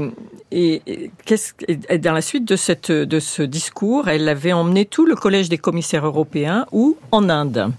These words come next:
Euh, donc déjà, il y a, il y a un an, il y avait cette, euh, cette idée de chercher d'autres, d'autres avenues que, que l'avenue euro-, euh, américaine,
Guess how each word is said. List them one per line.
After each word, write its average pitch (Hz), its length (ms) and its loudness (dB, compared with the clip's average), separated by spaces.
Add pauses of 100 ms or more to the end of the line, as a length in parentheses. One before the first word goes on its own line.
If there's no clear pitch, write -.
(640)
Euh, 139 480 2
donc 165 280 0
déjà, 202 360 2
il 185 80 -4
y 175 80 2
a, 160 180 -2
il 156 60 -2
y 156 60 2
a 147 240 0
un 165 200 0
an, 214 220 2
il 196 80 2
y 151 40 4
avait 156 200 0
cette, - 340 -4
euh, 131 220 -2
cette 131 320 -6
idée 202 340 2
de 147 400 0 (160)
chercher 180 400 0
d'autres, 170 640 2 (320)
d'autres 175 500 0
avenues 170 420 2
que, 147 220 2
que 135 160 0
l'avenue 151 360 4
euro-, 156 260 2
euh, 147 220 4
américaine, 151 720 4